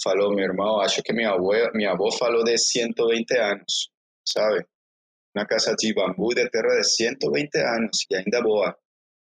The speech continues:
Algum tema de acabamentos, né? Já por el tempo e todo eso, la terra mal feita, mal mixturada, mas ¿cuál es el punto clave aquí, meus amigos?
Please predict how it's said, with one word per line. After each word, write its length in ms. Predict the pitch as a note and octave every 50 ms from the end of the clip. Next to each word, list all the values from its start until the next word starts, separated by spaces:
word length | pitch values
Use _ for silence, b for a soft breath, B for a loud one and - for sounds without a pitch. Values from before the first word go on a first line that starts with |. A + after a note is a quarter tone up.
| _ -
Algum 300 | A2+ G#2+ A2 B2+ C#3 C#3
tema 200 | D3 D#3 D3 D3
de 40 | D3+
acabamentos, 760 | D#3 - C3 A#2 G#2+ G2 G2+ G#2+ A#2+ B2+ B2+ A#2+ - G#2 F#2 -
né? 200 | G2 G#2 A#2 A2+
Já 140 | G#2+ F#2+
por 140 | - A2+ A2
el 80 | G#2 - -
tempo 480 | - F#2 F#2+ G2+ A2 A2+ A2 G#2 - -
e 40 | F#2+
todo 320 | - - G2 G2 G2 G2 G2+
eso, 280 | G#2+ G#2+ - - G#2
la 120 | G2 F#2 -
terra 480 | - - F2+ F#2 G2+ G#2 G2+ G#2 F#2+ F#2
mal 120 | F#2+ F#2 - -
feita, 380 | - F#2+ G2 G#2 G2 - G2
mal 120 | F#2 - -
mixturada, 560 | - G#2 - - - F#2+ F#2+ F#2+ G2 G2 F#2 -
mas 480 | - A2 G#2+ F#2+ - - - - - _ _ _ _ _ _ _ _ _ _ _
¿cuál 160 | - C3 B2+ C3+
es 120 | C#3 -
el 120 | C#3+ C3+
punto 280 | C#3 D3 C3 B2+ D3 C3+
clave 280 | - C3 B2 A#2+ B2 B2
aquí, 240 | A#2 - A#2+ A#2
meus 320 | A2 G#2 G2 F#2+ F#2 - -
amigos? 600 | F2+ F#2 F#2+ F#2 F#2 F2+ - - - - -